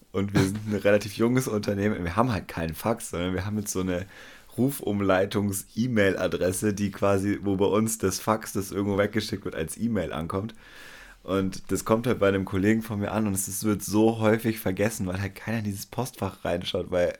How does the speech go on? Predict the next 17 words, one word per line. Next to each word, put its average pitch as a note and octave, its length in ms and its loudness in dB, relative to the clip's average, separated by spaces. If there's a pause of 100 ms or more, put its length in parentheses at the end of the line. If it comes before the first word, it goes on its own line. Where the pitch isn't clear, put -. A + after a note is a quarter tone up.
(100)
einfach G2 460 -2
nie A#2 360 2
Faxe - 480 0
ankommen E2+ 520 -4
bei D2+ 100 -6
uns. E2+ 260 -4 (720)
Ich G2 160 -4
finde G2+ 200 0
es - 80 -4
so F#2+ 140 0
geil, F#2+ 260 6
dass F#2 180 0
einfach F2+ 280 -4
so F#2 260 0 (500)
richtig G2+ 460 -4
wichtige G2 400 0
Sachen F#2+ 460 -4